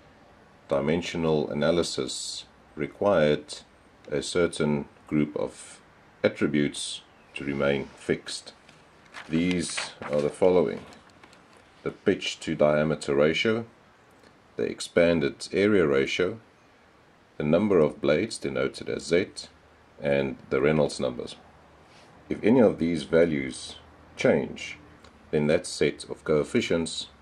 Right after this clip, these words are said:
is no longer valid, and you need an entire new set of coefficients. These top three values are all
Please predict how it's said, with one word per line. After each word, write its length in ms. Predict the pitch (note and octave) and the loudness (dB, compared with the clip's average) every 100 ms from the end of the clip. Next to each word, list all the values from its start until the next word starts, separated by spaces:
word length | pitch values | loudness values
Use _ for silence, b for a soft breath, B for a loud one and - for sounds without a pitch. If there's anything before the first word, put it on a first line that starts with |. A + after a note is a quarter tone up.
| - | -14
is 160 | C#2+ - | -10 -2
no 160 | D#2 | 0
longer 260 | D2+ D2+ D2 | 2 0 0
valid, 440 | D2+ F2 G2+ - - b b - | 2 2 2 -2 -20 b b -14
and 120 | C#2+ | -10
you 80 | C#2+ | -6
need 200 | D2 D2 | -4 -4
an 140 | D2 | -4
entire 460 | D2 - F2 F2 E2 | -4 -4 0 2 2
new 200 | D#2 D#2 | 0 -4
set 300 | - D#2 D#2 | -4 -8 -8
of 120 | D2 | -8
coefficients. 800 | D#2+ D2 D2 D#2 C#2+ - - - _ b b b b b b b b b _ _ | -4 -4 -4 -10 -10 -14 -16 -18 _ b b b b b b b b b _ _
These 440 | D2+ E2 G#2 - - - | -2 -2 -2 -8 -14 -4
top 280 | C3+ C#3 - | 0 0 -4
three 540 | - - F#2 F2+ F2 - - | -10 -2 0 0 -4 -10 -6
values 680 | D2 D2 D2+ F#2+ A2+ - - - _ | 0 0 0 -4 -4 -8 -14 -16 _
are 120 | D#2 D#2 | -8 -6
all 480 | - E2+ E2 D#2+ | -2 0 2 0